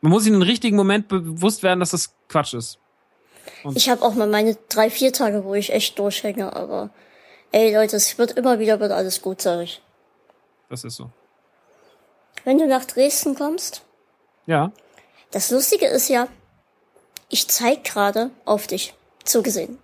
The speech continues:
Speaker 2: Das ist total bescheuert. <laughs>
Speaker 1: Wieso zeigst du auf mich?
Speaker 2: Ja, weil ich grad so gesagt hab, „Wenn du“, und dann hab ich auf dich gezeigt. Obwohl du ja
Speaker 1: <laughs>
Speaker 2: gar nicht hier bist.
Speaker 1: Ja.
Speaker 2: Äh, wenn du nach Dresden kommst, dann lade ich dich auf so einen richtig schönen großen Frappuccino bei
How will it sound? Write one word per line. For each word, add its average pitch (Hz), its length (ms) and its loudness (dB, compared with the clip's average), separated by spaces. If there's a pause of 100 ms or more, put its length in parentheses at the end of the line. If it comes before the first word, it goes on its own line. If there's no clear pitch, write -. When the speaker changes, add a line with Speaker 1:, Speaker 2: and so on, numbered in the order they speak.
(100)
Speaker 2:
Das 214 140 -2
ist - 140 0
total 262 260 0
bescheuert. 233 420 -4 (1500)
<laughs> 269 100 2 (840)
Speaker 1:
Wieso 147 200 2
zeigst 165 300 0
du 160 40 2
auf 131 80 2
mich? 160 180 -2
Speaker 2:
Ja, 262 260 2
weil 269 120 2
ich 269 120 -4
grad 277 220 0
so 254 120 -4
gesagt 262 420 -2
hab, 311 120 -4
„Wenn 240 240 0
du“, 392 280 2 (240)
und 262 100 -2
dann 269 160 0
hab 294 80 -8
ich - 100 -2
auf 285 100 -4
dich 277 140 -2
gezeigt. 214 420 -6 (460)
Obwohl 294 220 4
du 294 80 2
ja 277 140 4
Speaker 1:
<laughs> - 0 -
Speaker 2:
gar 262 180 2
nicht 277 120 -2
hier 269 120 0
bist. - 320 -4 (340)
Speaker 1:
Ja. 160 240 2 (360)
Speaker 2:
Äh, 269 240 4
wenn 277 120 2
du 269 140 0
nach 285 120 0
Dresden 285 400 0
kommst, 294 340 -2
dann 233 120 0
lade 233 180 -2
ich 247 100 -4
dich 247 200 -4
auf 220 60 -6
so - 120 -2
einen 226 80 2
richtig 269 340 2
schönen 240 280 4
großen 226 420 0
Frappuccino 220 680 0
bei 196 280 0